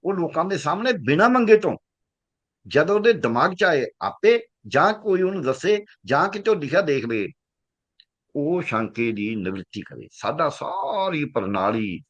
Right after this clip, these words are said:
ਹਜ਼ਾਰਾਂ ਸਾਲ ਤੋਂ ਇਹ ਹੈ ਵੀ ਸ਼ੰਕਾ ਨਿਵਰਤੀ ਬਹੁਤ ਜ਼ਰੂਰੀ ਹੈ। ਮੈਡੀਕਲ ਖਿੱਤੇ 'ਚ ਅਸੀਂ ਕਹਿੰਦੇ ਹਾਂ ਵੀ ਜਿਹੜਾ ਬੰਦਾ ਸ਼ੰਕੇ 'ਚ ਪਿਆ ਰਹਿੰਦਾ ਹੈ, ਉਹ, ਅਮ, ਮਾਨਸਿਕ ਤੌਰ ਤੇ ਕਮਜ਼ੋਰ ਹੋ ਜਾਂਦਾ ਹੈ, ਬਿਮਾਰ ਹੋ ਜਾਂਦਾ ਹੈ। ਇਸ ਤਰ੍ਹਾਂ ਹੀ ਜੇ ਸਮਾਜ ਸ਼ੰਕੇ 'ਚ ਪਿਆ ਰਹੂ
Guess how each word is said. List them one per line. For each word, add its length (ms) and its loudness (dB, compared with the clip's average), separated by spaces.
ਹਜ਼ਾਰਾਂ 360 2
ਸਾਲ 220 -2
ਤੋਂ 160 -4
ਇਹ 60 0
ਹੈ 60 4
ਵੀ 100 -4
ਸ਼ੰਕਾ 520 -2
ਨਿਵਰਤੀ 380 -4
ਬਹੁਤ 260 -6
ਜ਼ਰੂਰੀ 340 -16
ਹੈ। 100 -18
ਮੈਡੀਕਲ 340 -2
ਖਿੱਤੇ 400 -2
'ਚ 120 -2
ਅਸੀਂ 180 -4
ਕਹਿੰਦੇ 280 0
ਹਾਂ 120 -4
ਵੀ 100 0
ਜਿਹੜਾ 240 2
ਬੰਦਾ 220 0
ਸ਼ੰਕੇ 460 -2
'ਚ 80 -6
ਪਿਆ 220 4
ਰਹਿੰਦਾ 240 0
ਹੈ, 160 -4
ਉਹ, 500 -4
ਅਮ, 380 -6
ਮਾਨਸਿਕ 440 -4
ਤੌਰ 220 -2
ਤੇ 200 -8
ਕਮਜ਼ੋਰ 400 -6
ਹੋ 100 -6
ਜਾਂਦਾ 300 -8
ਹੈ, 80 -16
ਬਿਮਾਰ 360 -6
ਹੋ 120 -14
ਜਾਂਦਾ 320 -16
ਹੈ। 60 -20
ਇਸ 180 2
ਤਰ੍ਹਾਂ 220 0
ਹੀ 60 0
ਜੇ 100 2
ਸਮਾਜ 480 4
ਸ਼ੰਕੇ 480 0
'ਚ 140 -4
ਪਿਆ 140 4
ਰਹੂ 260 -2